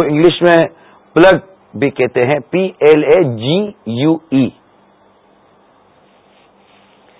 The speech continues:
نمبر پانچ، جو قوم قرآن پاک کے بغیر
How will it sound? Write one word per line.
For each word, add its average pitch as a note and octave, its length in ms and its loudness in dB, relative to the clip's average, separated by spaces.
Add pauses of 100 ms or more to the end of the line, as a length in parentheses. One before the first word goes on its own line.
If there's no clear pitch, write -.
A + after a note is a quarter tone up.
(380)
نمبر F#3 280 2
پانچ، F#3+ 380 2 (880)
جو F3+ 220 4
قوم B3 280 2
قرآن G#3 540 4
پاک G#3+ 360 0
کے A#3 60 2
بغیر F3+ 500 4